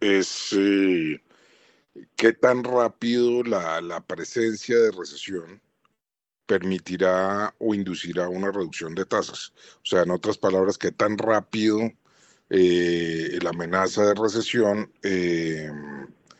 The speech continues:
se traducirá en un control de la inflación? Eh, porque bien puede suceder que la, que la, la economía se desacelere, pero la inflación siga siendo importante,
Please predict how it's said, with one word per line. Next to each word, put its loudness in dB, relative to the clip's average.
se 2
traducirá 2
en 2
un 0
control 4
de 2
la 2
inflación? -4
Eh, -4
porque 0
bien 2
puede 6
suceder 4
que -4
la, -4
que -8
la, -6
la -8
economía -12
se -4
desacelere, -4
pero -4
la -16
inflación -12
siga -6
siendo -4
importante, 0